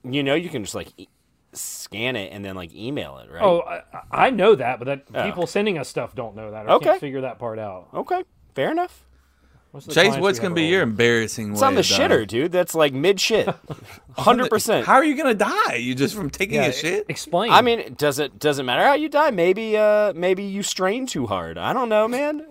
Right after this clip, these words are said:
Speaker 1: Instead of letting it come out naturally, you're, you're trying to do a little too
Speaker 2: Chase
Speaker 1: much
Speaker 2: in a
Speaker 1: and,
Speaker 2: hurry.
Speaker 1: and
Speaker 3: I thought you
Speaker 1: mid-shit.
Speaker 3: had one of those squatty potty things, don't you?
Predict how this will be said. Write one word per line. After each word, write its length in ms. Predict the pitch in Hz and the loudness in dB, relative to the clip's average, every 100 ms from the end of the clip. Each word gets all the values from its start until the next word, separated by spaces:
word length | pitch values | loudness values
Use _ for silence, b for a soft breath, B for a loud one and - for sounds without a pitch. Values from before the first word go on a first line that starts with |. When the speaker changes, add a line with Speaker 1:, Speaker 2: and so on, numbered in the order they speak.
| - | -4
Speaker 1:
Instead 280 | 151 - 165 | -2 2 4
of 100 | 151 | 6
letting 240 | 165 165 | 6 6
it 100 | 170 | -2
come 220 | - 175 | 2 4
out 200 | 170 175 | 6 4
naturally, 480 | 165 170 - 202 208 | 6 4 4 2 2
you're, 320 | 196 147 135 123 b - | 2 2 2 -2 b -10
you're 100 | 139 | -2
trying 220 | - 156 | 2 2
to 80 | 151 | 4
do 140 | 165 | 4
a 40 | 160 | 4
little 220 | 156 151 | 4 2
too 160 | - 156 | 0 2
Speaker 2:
Chase 40 | |
Speaker 1:
much 240 | 156 185 180 | 2 2 0
Speaker 2:
in 80 | |
a 40 | 147 | -2
Speaker 1:
and, 80 | 131 | -2
Speaker 2:
hurry. 320 | 185 147 135 b b b | -2 -4 -8 b b b
Speaker 1:
and 260 | 139 135 143 | -4 0 2
Speaker 3:
I 80 | - | 6
thought 160 | 190 | 6
you 80 | 202 | 6
Speaker 1:
mid-shit. 120 | 214 | 4
Speaker 3:
had 160 | 190 190 | 6 4
one 140 | 196 | 2
of 60 | 196 | 2
those 200 | 170 135 | 0 -2
squatty 380 | - 156 180 131 | -6 -6 -4 -6
potty 340 | 120 104 95 | -4 -4 -6
things, 340 | 98 95 92 | -10 -10 -10
don't 240 | 98 110 131 | -10 -12 -14
you? 100 | 165 | -20